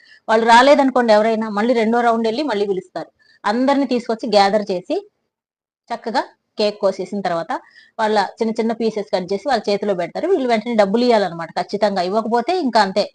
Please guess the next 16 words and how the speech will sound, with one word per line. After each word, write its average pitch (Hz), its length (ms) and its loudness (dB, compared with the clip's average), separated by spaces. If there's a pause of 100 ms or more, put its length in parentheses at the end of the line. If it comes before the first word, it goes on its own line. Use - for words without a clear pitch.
(160)
<laughs> - 300 -4 (480)
డబ్బులు 233 280 4
ఇవ్వాల్సిందేనండి, 214 720 2 (280)
లేకపోతే 214 360 -4
ఊరుకోరు 214 400 -2
అనమాట. 160 320 -10
మొహాలు 208 360 -2
మాడేసుకుంటారు, 190 760 -4 (400)
రేపటి 226 320 4
నుంచి 262 160 -2
పలకడం 233 440 2
మానేస్తారు, 190 600 -6 (180)
ఇంకా 202 200 -2 (560)
రకరకాలుగా 254 640 4
చేస్తా 214 380 0
ఉంటారు. 190 380 -6